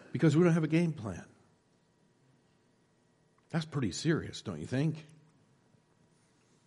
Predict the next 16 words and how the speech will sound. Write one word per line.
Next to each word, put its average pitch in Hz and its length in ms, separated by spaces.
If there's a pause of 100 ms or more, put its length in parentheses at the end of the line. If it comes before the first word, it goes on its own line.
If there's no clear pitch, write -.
(580)
Yeah, 156 200
I 196 100
want 240 180
to - 140
talk 202 180
to 202 100
you 208 80
this 175 240
morning 135 400 (600)
about 190 260
the 180 80
process 180 760
of - 220
creating 170 480
a 123 60
plan 135 760